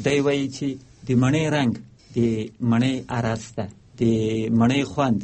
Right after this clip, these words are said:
د مڼې شکل، نه پوهېږم سره مڼه ده که زیړه مڼه ده، دغه څه چې وینو، چې حسوو یې، چې احساسوو یې د مڼې په باره کې، دا اعراض دي، خو جوهر یې یو بل شی دی،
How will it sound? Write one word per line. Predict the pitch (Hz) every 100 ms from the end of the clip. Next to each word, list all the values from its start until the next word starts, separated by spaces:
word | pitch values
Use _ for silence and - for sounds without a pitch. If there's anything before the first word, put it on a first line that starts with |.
| - - _ _
د | 117
مڼې | 117 120 127 123
شکل، | - 123 104 95 - -
نه | 113 113
پوهېږم | 123 120 120
سره | 113 143 135
مڼه | 123 120 113
ده |
که | 113 110 110 - - - 110 104
زیړه | 151 127 107
مڼه | 104 104
ده، | 98 - - _ _ _ - 107 95
دغه | 147 139
څه | 127 147
چې | - 139 131 120
وینو، | 139 113 95 - - _ - -
چې | - 110 104 101 - -
حسوو | 131 - 127
یې، | 135 98 - -
چې | -
احساسوو | 117 - 113 127 131
یې | 143
د | 120
مڼې | 113 113 113
په | 101
باره | 107 110
کې، | 110 101 - - _ -
دا | 127 127
اعراض | 135 123 127 127 123 -
دي، | 117 98 - -
خو | 135
جوهر | 127 135 143 175
یې | 135
یو | 120
بل | 117
شی | - 101
دی، | 98